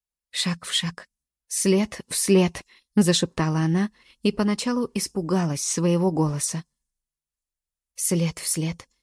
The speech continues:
стой за спиной, смотри в оба глаза,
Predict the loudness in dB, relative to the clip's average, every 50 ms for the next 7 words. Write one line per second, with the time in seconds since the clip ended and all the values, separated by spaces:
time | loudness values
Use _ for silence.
0 | _ _ -6 -4 -2 0 2 2 4 4 4 4 4 4 4 4 6 6 4 2
1 | 0 -2 _ _ _ _ _ _ _ _ _ _ _ 0 4 4 4 4 4 2
2 | 2 2 2 2 0 -2 2 4 4 4 4 4 4 6 6 6 4 4 2 0
3 | 0 -2